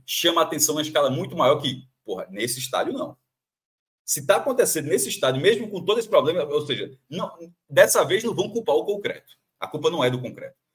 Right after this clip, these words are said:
Porque talvez esteja da ilha, ó, a ilha só tem um portão. O Arruda, o acesso é muito pequeno, um portão tá fechado, o outro passa no meio ali na Rua das Moças, os Aflitos só tem uma porta de entrada na Rua Manuel de Carvalho, que é lá do outro lado. Enfim, você pode até colocar o pro-, no-, nos três estádios, nos,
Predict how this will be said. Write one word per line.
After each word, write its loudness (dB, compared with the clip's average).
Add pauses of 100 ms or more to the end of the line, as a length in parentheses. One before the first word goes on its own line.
(120)
Porque 0 (280)
talvez 6
esteja 0
da 2
ilha, 4
ó, 8
a 4
ilha -2
só -6
tem -8
um -10
portão. -4 (200)
O 2
Arruda, 4
o 4
acesso 2
é -6
muito -8
pequeno, -4
um -8
portão -2
tá -2
fechado, 0
o -2
outro -4
passa 2
no -8
meio 0
ali 2
na 0
Rua -4
das 2
Moças, -4 (280)
os -4
Aflitos 0
só -2
tem -4
uma 0
porta -6
de -8
entrada 0
na 0
Rua -6
Manuel -2
de -12
Carvalho, 4
que -2
é 4
lá 4
do 0
outro -12
lado. 2
Enfim, -10 (180)
você -12
pode 4
até -2
colocar 0
o 0
pro-, -2
no-, -12
nos -8
três -4
estádios, -2
nos, -14